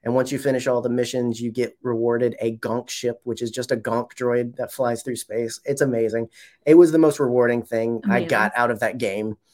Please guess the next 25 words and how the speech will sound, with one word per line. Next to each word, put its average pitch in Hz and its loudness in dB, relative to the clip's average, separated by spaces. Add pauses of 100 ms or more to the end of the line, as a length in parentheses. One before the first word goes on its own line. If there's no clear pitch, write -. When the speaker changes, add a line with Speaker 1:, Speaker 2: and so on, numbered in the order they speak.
(320)
Speaker 1:
Um, 117 -2
and, 120 -2
and 123 0
just 143 -6
made 160 2
it 160 -2
all 156 2
worth 135 -2
it. - -4 (360)
And 131 -2
so, 135 2 (480)
yeah, 190 2
I 151 0
mean, 170 6
it's 160 -2
really 202 0
that. 175 -2
It's 143 0
j-, - -16
so, 151 2 (440)
um, 127 -2 (800)
to 156 0
get 151 -2
you, 147 -2
uh, 120 0